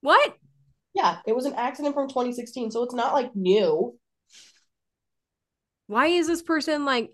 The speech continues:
Speaker 1: all of a sudden doing it now?
Speaker 2: I don't know. But actually, so Ryan has an aunt. Well, it would, yeah, it's an aunt. Well, it's like, it's her, it's Holly's cousin. It's Holly's cousin's husband. So it's like, it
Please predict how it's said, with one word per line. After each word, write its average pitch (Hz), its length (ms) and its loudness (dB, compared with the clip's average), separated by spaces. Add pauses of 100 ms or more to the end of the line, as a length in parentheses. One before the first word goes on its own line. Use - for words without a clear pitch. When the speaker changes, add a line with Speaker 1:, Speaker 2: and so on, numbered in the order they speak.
Speaker 1:
all 226 180 4
of 220 80 -4
a 233 40 -4
sudden 233 260 0
doing 226 240 2
it 165 100 -2
now? 180 520 2 (1040)
Speaker 2:
I 202 160 4
don't 156 160 2
know. 151 300 -4 (380)
But 240 300 6
actually, 226 640 0 (160)
so 226 300 2
Ryan 254 400 0
has 208 360 -4
an 185 200 -6
aunt. 175 420 -2 (420)
Well, 202 380 -4 (720)
it 226 40 2
would, 226 140 0
yeah, 254 180 4
it's 202 120 -4
an 247 80 -6
aunt. 165 200 -2
Well, 240 160 6
it's 240 140 -2
like, 320 320 0
it's 220 220 -2
her, 240 220 0
it's 220 300 -4 (200)
Holly's 202 420 -2
cousin. - 500 -10
It's 175 140 -10
Holly's 220 360 -4
cousin's 175 520 -6 (320)
husband. - 540 -6 (300)
So 175 220 0
it's 180 120 -4
like, 233 160 -2
it 233 60 -20